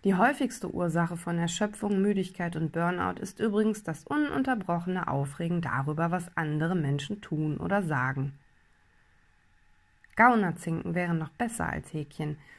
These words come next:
Die sagen direkt etwas über den Charakter einer Person aus. Ein Kreis auf der Stirn bedeutet Hohlkammer, Vakuum, beginne kein Gespräch.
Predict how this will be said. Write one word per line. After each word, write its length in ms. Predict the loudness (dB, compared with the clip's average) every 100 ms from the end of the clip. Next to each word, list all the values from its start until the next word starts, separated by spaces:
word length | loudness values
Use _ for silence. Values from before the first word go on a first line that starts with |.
| -20 _ 2
Die 60 |
sagen 260 | 4 4 2
direkt 400 | 0 0 -2 -4
etwas 320 | -6 -6 -4
über 220 | -2 -2
den 160 | -2 0
Charakter 500 | 0 0 -2 -2 -4
einer 260 | -2 -2
Person 460 | -2 -2 0 0 0
aus. 320 | 0 -2 -4 -10 -20 _ _ _ _
Ein 180 | -4 -4
Kreis 480 | -2 2 4 2 -2
auf 140 | -6
der 140 | -2 -4
Stirn 380 | -4 -4 -2 -2
bedeutet 600 | -2 0 -2 -2 -6 -8 -20 -20 2
Hohlkammer, 800 | 4 6 4 0 0 0 0 -2 -8 _
Vakuum, 680 | 2 2 2 0 0 0 -2 -12 -4
beginne 380 | -2 2 2 0
kein 340 | 2 2 2
Gespräch. 720 | 0 -2 -4 -6 -4 -4 -6